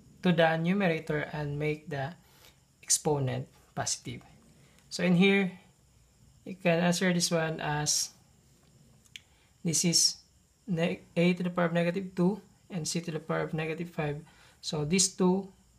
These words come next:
will automatically be put in the denominator. So this will become,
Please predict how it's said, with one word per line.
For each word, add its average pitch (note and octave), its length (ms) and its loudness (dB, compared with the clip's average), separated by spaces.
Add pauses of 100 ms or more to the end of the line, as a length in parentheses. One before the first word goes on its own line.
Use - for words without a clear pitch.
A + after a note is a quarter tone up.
(160)
will D#3 160 -6
automatically E3+ 800 0
be D3+ 320 -4 (480)
put G#3 240 0 (260)
in D#3+ 220 0
the D#3 240 -2 (380)
denominator. D3 1040 -2 (880)
So D3+ 220 -4
this D#3 180 -2
will F3 160 2
become, F3 680 2